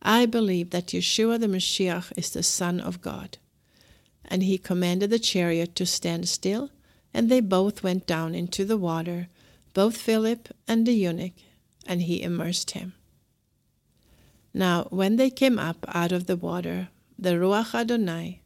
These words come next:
the Ruach of the Lord, caught Philip away, and the eunuch did not see him any longer, for he went on his way rejoicing.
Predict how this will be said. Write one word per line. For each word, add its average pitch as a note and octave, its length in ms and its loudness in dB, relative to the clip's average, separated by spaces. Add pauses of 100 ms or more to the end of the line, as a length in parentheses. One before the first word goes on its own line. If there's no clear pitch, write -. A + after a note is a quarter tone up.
(120)
the F3+ 120 -2
Ruach F3+ 360 -2
of G3+ 160 0
the A3 100 2
Lord, F3 420 -2 (520)
caught F#3+ 340 0
Philip F3+ 440 0
away, F3 460 -4 (360)
and A#3 160 4
the B3 200 6
eunuch C4+ 300 4
did G#3+ 140 2
not A3+ 200 2
see A#3+ 320 2
him F3+ 140 0
any E3+ 240 0
longer, F3 580 -4 (240)
for F#3+ 180 -2
he F#3+ 140 4
went F#3 400 0 (460)
on A#3 140 4
his A#3+ 280 4
way F3 260 0
rejoicing. F3+ 840 -4